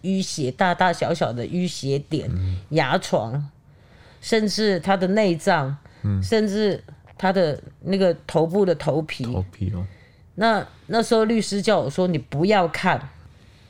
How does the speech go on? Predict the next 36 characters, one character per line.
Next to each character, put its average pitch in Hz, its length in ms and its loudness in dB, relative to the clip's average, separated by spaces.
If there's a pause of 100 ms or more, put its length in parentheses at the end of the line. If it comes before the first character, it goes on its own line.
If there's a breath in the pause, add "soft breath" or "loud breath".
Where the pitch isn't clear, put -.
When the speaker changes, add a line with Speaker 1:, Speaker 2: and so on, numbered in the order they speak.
(360 soft breath)
Speaker 1:
我 139 80 -6
就 170 80 -2
说 180 180 2
：“我 139 100 2
要 147 180 2
看。” 147 300 -4 (840)
我 147 80 -6
说 202 120 0
：“你 151 100 0
把 123 180 0
它 - 120 -8
印 165 200 0
给 95 220 -8
我。” 110 240 -12 (720 soft breath)
我 185 100 2
每 185 220 4
一 196 120 4
张 208 280 4
都 220 60 4
要 214 60 6
仔 127 240 -6
细 196 220 0
的 143 120 4
看， 131 380 -2 (380)
我 - 160 -8
才 156 180 0
知 180 200 -2
道 170 320 2 (640)
这 214 120 0
些 214 140 2
凶 196 180 2
手 165 180 2
有 104 100 -4
多 151 200 0
可 151 180 -2
恶。 127 340 -2